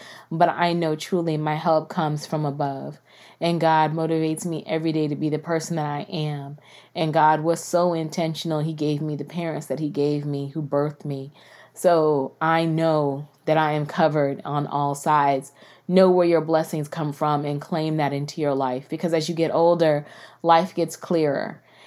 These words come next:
And the more clearer that it gets,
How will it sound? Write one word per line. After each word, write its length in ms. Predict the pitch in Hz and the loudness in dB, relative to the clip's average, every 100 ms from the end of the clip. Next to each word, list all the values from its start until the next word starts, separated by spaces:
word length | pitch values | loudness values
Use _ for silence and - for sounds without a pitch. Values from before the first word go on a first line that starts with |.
| - - | -20 -2
And 300 | 170 160 156 | 0 2 2
the 80 | |
more 380 | 160 165 170 170 | 0 2 2 2
clearer 640 | 175 - 196 185 185 175 | -2 0 4 6 6 4
that 120 | 160 156 | 2 0
it 140 | 151 | 0
gets, 480 | 175 170 151 147 | 2 4 2 -2